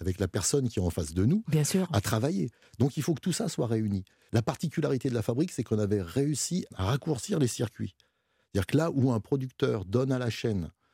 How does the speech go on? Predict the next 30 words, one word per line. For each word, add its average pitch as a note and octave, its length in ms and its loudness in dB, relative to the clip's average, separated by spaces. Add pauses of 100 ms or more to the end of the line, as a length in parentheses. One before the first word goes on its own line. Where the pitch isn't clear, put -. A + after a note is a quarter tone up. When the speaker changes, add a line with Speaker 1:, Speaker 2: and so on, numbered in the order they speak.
(300)
Speaker 1:
puis D3 200 4
la C3 140 2
chaîne C3 400 0
renvoie C3+ 600 0
au G#2+ 80 2
producteur C3 840 -2
ses - 160 -2
commentaires, A#2 600 0
le F#2+ 80 2
producteur A#2+ 460 0
reparle C#3+ 400 2
Speaker 2:
Mmh, A2+ 60 0
Speaker 1:
à G#2 40 -2
l'auteur, C#3+ 400 2
Speaker 2:
mmh. B2+ 40 4
Speaker 1:
moi G#2 100 2
j'avais G2 160 0
dit : « A2 200 -6
Arrêtons F#2 420 0
tout C3 140 2
ça. D#3+ 200 -2 (360)
On G2 100 4
met G2 100 4
tout A#2 140 -2
le C#3 60 2
monde C#3+ 180 2
autour G2 200 0
de F2 60 0
la E2+ 100 0
table F3 320 -2